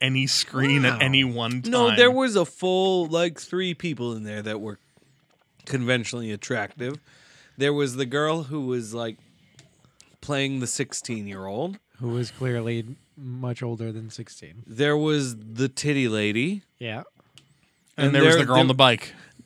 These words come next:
Speaker 3: No, that's the sixteen-year-old
Speaker 1: Oh, that's the
Speaker 3: one.
Speaker 1: sixteen-year-old
Speaker 3: Uh,
Speaker 1: one.
Speaker 3: and,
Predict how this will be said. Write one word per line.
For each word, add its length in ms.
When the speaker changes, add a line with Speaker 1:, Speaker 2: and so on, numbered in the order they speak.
Speaker 3:
No, 200
that's 260
the 120
sixteen-year-old 600
Speaker 1:
Oh, 40
that's 120
the 60
Speaker 3:
one. 60
Speaker 1:
sixteen-year-old 460
Speaker 3:
Uh, 60
Speaker 1:
one. 80
Speaker 3:
and, 400